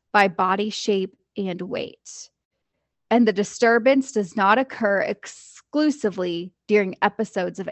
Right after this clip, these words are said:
anorexia nervosa. Um, and I know there's, like, many other eating disorders out there,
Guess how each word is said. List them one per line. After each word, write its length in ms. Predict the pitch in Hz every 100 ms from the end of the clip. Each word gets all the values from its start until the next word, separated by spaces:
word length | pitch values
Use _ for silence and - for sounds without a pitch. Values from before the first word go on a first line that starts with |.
| -
anorexia 760 | 190 180 185 180 - 190 170
nervosa. 680 | 170 180 180 - - - - - _ _ _ _ _ _ _ _ _ _ _ _ _ _ _ _ _ _ _ _ - -
Um, 320 | 214 196 254 508 539 _
and 100 | 233
I 120 | 233 233
know 180 | 254
there's, 240 | 262 247 240
like, 200 | 214 -
many 360 | 226 233 180 -
other 340 | 214 240 254
eating 200 | 240 247
disorders 440 | 247 247 233 240 262 -
out 260 | 196 190
there, 380 | 185 185 233 349